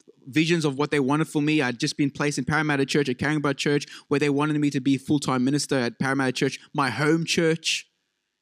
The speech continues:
And I was like, "Man, this is a dream come true for me, ministering my home church." But I told Terry, Terry's like, "Ian, what, you, you've asked for time with me. What would you like to speak about?" I said, "Terry, I feel as if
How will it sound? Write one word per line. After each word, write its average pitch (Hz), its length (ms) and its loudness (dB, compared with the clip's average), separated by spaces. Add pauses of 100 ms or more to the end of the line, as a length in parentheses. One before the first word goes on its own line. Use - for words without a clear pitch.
(120)
And 131 80 -2
I 131 80 2
was 139 120 0
like, 127 120 -4
"Man, 147 160 0
this 156 120 -2
is - 20 2
a 143 40 4
dream 147 200 0
come 131 160 -2
true 160 160 -2
for 131 120 -6
me, 139 140 2
ministering 139 400 0
my 123 140 0
home 135 180 0
church." - 420 -2 (1080)
But 170 100 0
I 165 60 2
told 202 300 2
Terry, 190 340 2
Terry's 180 240 0
like, 165 140 0
"Ian, 202 160 2
what, 151 160 -4
you, 170 80 0 (160)
you've 156 320 -4 (160)
asked 175 240 -2
for 185 100 0
time 175 240 2
with 180 140 2
me. 170 160 2
What 170 160 4
would 170 140 0
you 165 80 0
like 151 180 2
to - 80 -6
speak 185 260 -2
about?" 135 220 -2
I 127 40 -4
said, 131 200 -6
"Terry, 185 380 0 (1600)
I - 80 -2
feel 202 240 0
as 175 120 0
if 185 300 -2